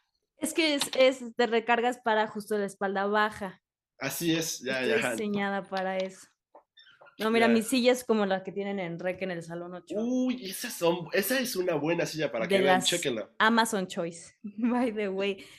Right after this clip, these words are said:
Speaker 1: Y se
Speaker 2: Investíguenla.
Speaker 1: reclina, pero se reclina
Speaker 2: Ah.
Speaker 1: con el peso de uno. Entonces, si yo me hago para atrás, se hace para atrás.
Speaker 2: Ya. ¿Será
Speaker 1: Luego
Speaker 2: el
Speaker 1: les paso
Speaker 2: episodio
Speaker 1: link.
Speaker 2: donde, será el episodio donde Pau se cae, así,
Speaker 1: No, te
Speaker 2: sin que
Speaker 1: imaginas.
Speaker 2: por andar, <laughs> por andar.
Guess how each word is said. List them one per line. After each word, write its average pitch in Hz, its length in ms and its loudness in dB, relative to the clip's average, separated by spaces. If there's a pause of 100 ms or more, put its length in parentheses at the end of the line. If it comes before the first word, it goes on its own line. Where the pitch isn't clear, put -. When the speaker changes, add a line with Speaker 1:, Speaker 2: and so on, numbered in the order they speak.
Speaker 1:
Y - 80 -2
se 160 40 4 (100)
Speaker 2:
Investíguenla. 185 300 4
Speaker 1:
reclina, 233 440 0 (340)
pero 214 160 2
se 220 120 -2
reclina 233 380 4
Speaker 2:
Ah. 185 60 0
Speaker 1:
con 208 160 2
el 196 180 2
peso 233 320 -2
de 196 80 -6
uno. 185 360 -8 (480)
Entonces, 214 480 -10
si 196 100 -16
yo 196 100 -4
me 208 140 -4
hago 202 220 -8
para 208 160 -4
atrás, 196 320 -8
se 190 80 -16
hace 170 140 -14
para 165 200 -10
atrás. 190 340 -12 (400)
Speaker 2:
Ya. 104 320 -8 (240)
¿Será 147 200 2
Speaker 1:
Luego 359 140 6
Speaker 2:
el 349 60 4
Speaker 1:
les 254 160 2
paso - 240 8
Speaker 2:
episodio 254 220 6
Speaker 1:
link. 233 40 -2
Speaker 2:
donde, 220 280 -4 (300)
será 156 180 0
el 180 60 -2
episodio 151 320 0
donde 117 240 0
Pau 123 260 0
se 123 180 -4
cae, 117 380 -2 (100)
así, 110 560 -10
Speaker 1:
No, 175 320 -6
te 175 80 -4
Speaker 2:
sin 139 180 -4
que 143 120 2
Speaker 1:
imaginas. 147 80 -2
Speaker 2:
por 147 140 4
andar, 143 360 2
<laughs> - 120 0
por 214 140 6
andar. 226 1160 2